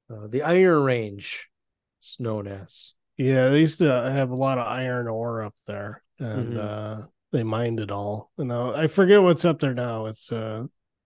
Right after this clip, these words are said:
Speaker 1: Well, they still have some. There's still mining that goes up there now, but
Speaker 2: Not as much, but,
Speaker 1: Yeah, not as
Speaker 2: um,
Speaker 1: much.
Speaker 2: uh, I, there was something that they were gonna mine up there for, like, uh, the, the electric car batteries or something, but no, they'd rather get it from China.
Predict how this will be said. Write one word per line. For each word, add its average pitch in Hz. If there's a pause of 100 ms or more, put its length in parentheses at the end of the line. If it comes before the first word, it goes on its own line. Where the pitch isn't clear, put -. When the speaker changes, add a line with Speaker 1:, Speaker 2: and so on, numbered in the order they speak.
(260)
Speaker 1:
Well, 156
they 131
still 113
have 101
some. 110
There's 139
still 233
mining 139
that 110
goes 110
up 123
there 104
now, 104
but 113 (240)
Speaker 2:
Not 170
as 139
much, 117
but, 160
Speaker 1:
Yeah, 135
not 127
as 113
Speaker 2:
um, -
Speaker 1:
much. 101 (460)
Speaker 2:
uh, 170
I, 185 (160)
there 190
was 185
something 233
that 170
they 165
were 156
gonna 147
mine 147
up 139
there 127 (520)
for, -
like, 117
uh, 117
the, 117 (680)
the 160
electric 139
car 135
batteries 110
or 120
something, 143
but 143 (120)
no, 151
they'd 131
rather 139
get 156
it 165
from 170
China. 147